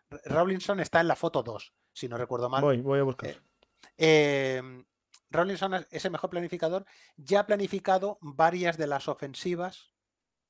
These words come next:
Speaker 1: em, anteriores británicas cuando estaba French, de hecho, ¿no?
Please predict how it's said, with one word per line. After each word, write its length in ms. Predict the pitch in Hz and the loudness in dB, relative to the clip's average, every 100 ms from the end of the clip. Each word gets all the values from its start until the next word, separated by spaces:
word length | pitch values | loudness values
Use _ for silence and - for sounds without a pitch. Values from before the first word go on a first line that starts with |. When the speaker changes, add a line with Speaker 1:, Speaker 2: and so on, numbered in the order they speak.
| _ | _
Speaker 1:
em, 920 | 151 139 135 127 123 120 117 110 107 _ _ _ - - | -4 0 0 -2 -4 -10 -14 -18 -20 _ _ _ -20 -14
anteriores 640 | - 151 - 135 151 160 160 | -8 -4 -2 2 4 4 2
británicas 640 | 127 127 135 139 170 - _ - | -2 -4 -4 -6 -8 -10 _ -10
cuando 220 | 131 123 | -8 -2
estaba 260 | - 156 | 4 4
French, 560 | 160 147 - - - - _ _ _ _ | 4 0 -4 -6 -18 -20 _ _ _ _
de 200 | 107 101 | -14 -14
hecho, 180 | 104 101 | -14 -16
¿no? 200 | 127 | -18